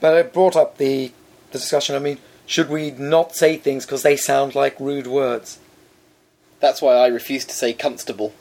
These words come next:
Speaker 1: Yes, exactly. It's
Speaker 2: And
Speaker 1: or, or
Speaker 2: country.
Speaker 1: Exactly.
Speaker 2: Yes.
Speaker 1: And, or jewellery.
Speaker 2: <laughs> You se-, anti-Semite.
Speaker 1: Yeah, exactly. And that, but apparently in America one doesn't say niggardly
Speaker 2: But you know
Speaker 1: now because
Speaker 2: why
Speaker 1: of
Speaker 2: it's
Speaker 1: that.
Speaker 2: called jewellery, though?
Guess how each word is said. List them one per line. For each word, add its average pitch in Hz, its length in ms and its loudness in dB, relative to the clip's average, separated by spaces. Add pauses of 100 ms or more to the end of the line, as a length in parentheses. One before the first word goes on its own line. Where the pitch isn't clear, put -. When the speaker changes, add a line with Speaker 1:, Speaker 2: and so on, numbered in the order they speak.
(200)
Speaker 1:
Yes, 160 300 2
exactly. 143 340 2
It's 143 160 4
Speaker 2:
And 127 160 4
Speaker 1:
or, - 20 -12
or - 40 -10 (180)
Speaker 2:
country. 117 300 -4 (160)
Speaker 1:
Exactly. 135 560 0
Speaker 2:
Yes. 110 340 0 (320)
Speaker 1:
And, 151 460 0 (400)
or 139 160 4
jewellery. 123 640 -6 (280)
Speaker 2:
<laughs> 156 100 -2 (500)
You 131 240 -10 (200)
se-, 131 300 -2
anti-Semite. 127 680 0
Speaker 1:
Yeah, 135 100 -2
exactly. 143 520 0 (260)
And 156 180 -4
that, 160 240 2 (120)
but 165 160 2
apparently 165 480 2
in 139 80 2
America 139 400 0
one 135 240 0
doesn't 139 220 -4
say 143 220 -4
niggardly 107 240 -10
Speaker 2:
But 185 100 2
you 202 100 0
know 233 120 4
Speaker 1:
now 220 60 -2
because 220 140 2
Speaker 2:
why 262 100 2
Speaker 1:
of 151 120 4
Speaker 2:
it's - 100 -8
Speaker 1:
that. - 80 -18
Speaker 2:
called 143 400 -2
jewellery, 123 500 -6
though? 107 240 -6